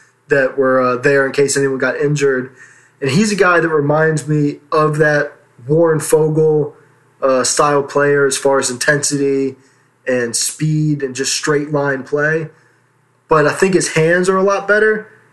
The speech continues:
'Cause I don't know if you guys, how much Hurricanes hockey you guys get to watch, but Fogle kinda,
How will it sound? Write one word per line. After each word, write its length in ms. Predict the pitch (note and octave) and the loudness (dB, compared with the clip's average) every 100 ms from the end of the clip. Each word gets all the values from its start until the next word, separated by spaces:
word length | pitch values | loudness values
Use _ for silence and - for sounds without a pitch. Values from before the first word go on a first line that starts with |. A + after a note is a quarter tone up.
| _ | _
'Cause 120 | - F3 | 0 4
I 100 | G3+ | 4
don't 140 | G3+ | 6
know 180 | F#3 E3+ | 6 4
if 140 | - | 4
you 80 | D#3+ | 4
guys, 500 | D#3+ D3+ D3 C3 - | 4 4 4 2 0
how 160 | - E3+ | 2 4
much 220 | E3 D3+ | 4 2
Hurricanes 440 | D#3+ D3 D3+ C#3+ C#3 | 2 2 2 0 0
hockey 280 | D3 C#3 C#3+ | 0 0 -4
you 80 | C3+ | -2
guys 240 | C3+ B2+ | -2 -2
get 140 | C#3 C3+ | -4 -6
to 60 | |
watch, 560 | A#2 C#3+ D#3 C3 - - _ _ _ _ - | -4 -2 -2 -4 -6 -12 _ _ _ _ -4
but 140 | C#3+ | -4
Fogle 480 | - F3 F#3+ F#3 D#3+ | 2 2 4 2 2
kinda, 400 | E3 D#3+ D3+ | 2 2 2